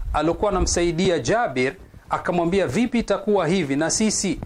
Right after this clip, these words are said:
hatukuweko katika vitani hapa, hatukuweko katika vita, uwanja wa vita hatukuwepo. Hawa wameuliwa, wamejeruhiwa, wa-, wamefika katika hali hii, sisi tulikuwa mbali,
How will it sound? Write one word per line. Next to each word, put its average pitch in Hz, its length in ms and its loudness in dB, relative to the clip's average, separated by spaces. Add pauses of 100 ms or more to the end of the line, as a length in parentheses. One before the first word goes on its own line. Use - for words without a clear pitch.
(180)
hatukuweko 170 720 0
katika 147 340 -2
vitani 123 520 -4
hapa, 120 220 -2
hatukuweko 196 540 0
katika 160 320 -2
vita, 135 320 -2
uwanja 185 400 2
wa 180 100 0
vita 196 300 -2
hatukuwepo. 151 640 -2 (600)
Hawa 196 260 0
wameuliwa, 170 640 2
wamejeruhiwa, 170 920 0 (340)
wa-, 160 300 0
wamefika 185 600 -2
katika 185 360 -4
hali 175 280 -2
hii, 185 340 -2
sisi 240 340 -8
tulikuwa 226 420 -2
mbali, 202 500 0